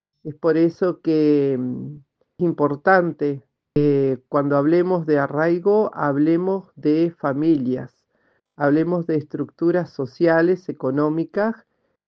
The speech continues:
que hagan crecer la economía y que indudablemente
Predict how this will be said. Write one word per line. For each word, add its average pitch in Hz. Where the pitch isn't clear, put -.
que 147
hagan 170
crecer 190
la 135
economía 160
y 151
que 151
indudablemente 165